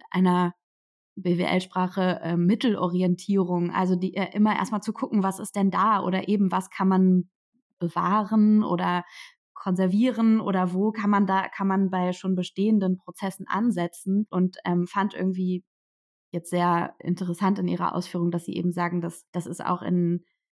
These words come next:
jetzt zum Fall, im Fall unseres Podcasts, wie Sie das geschildert haben, ja so eine Idee. Also wer kann eigentlich einen Podcast produzieren? Wir brauchen niemanden von außen. Wie können auch Rollen umgeschrieben werden und wie kann eben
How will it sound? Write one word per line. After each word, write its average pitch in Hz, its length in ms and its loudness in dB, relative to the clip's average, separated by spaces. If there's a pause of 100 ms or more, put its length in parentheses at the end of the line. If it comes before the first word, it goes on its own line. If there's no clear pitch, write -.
(220)
jetzt 247 240 -4
zum 262 120 0
Fall, 240 280 0
im 226 180 2
Fall 226 280 0
unseres 220 300 0
Podcasts, 220 600 -4
wie 208 60 2
Sie 202 120 2
das 196 160 -2
geschildert 202 460 -2
haben, 196 220 0
ja 196 160 0
so 196 120 -4
eine 196 380 0
Idee. 202 460 0
Also 190 380 0
wer 214 680 0
kann 220 300 -2
eigentlich 208 380 -4
einen 202 140 0
Podcast - 480 -8
produzieren? 208 480 -4
Wir 202 80 -2
brauchen 196 380 0
niemanden 202 360 2
von 190 240 -6
außen. 185 800 -2
Wie 196 140 -2
können 202 280 0
auch - 280 -4
Rollen 190 320 2
umgeschrieben 226 680 2
werden 190 260 0
und 185 160 -2
wie 202 80 -2
kann 196 340 -2
eben 190 340 -4